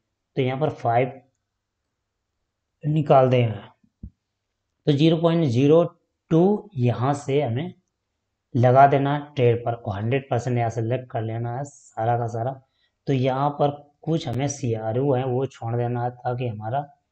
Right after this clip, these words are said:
यूएसडीटी कुछ बच जाएगा। ओके, तो टेन पॉइंट एटीन यहाँ पर बचा जाए। अब यहाँ पर क्या करेंगे, यहाँ पर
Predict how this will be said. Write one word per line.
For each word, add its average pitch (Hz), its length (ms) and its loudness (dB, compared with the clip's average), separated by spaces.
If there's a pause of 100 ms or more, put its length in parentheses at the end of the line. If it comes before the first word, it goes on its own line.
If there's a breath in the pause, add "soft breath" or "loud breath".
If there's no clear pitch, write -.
(220)
यूएसडीटी 120 500 2
कुछ 143 240 -4
बच 107 280 -6
जाएगा। 101 440 -10 (2000)
ओके, 139 180 -2
तो - 540 -8
टेन 156 280 4
पॉइंट 165 420 -2 (1120)
एटीन 135 420 2 (920)
यहाँ 120 160 -2
पर 131 100 0
बचा 120 240 0
जाए। 120 200 -4 (100)
अब 143 160 2
यहाँ 135 260 2
पर 131 180 -4
क्या 135 200 4
करेंगे, 127 380 0 (420)
यहाँ 120 320 0
पर 139 260 0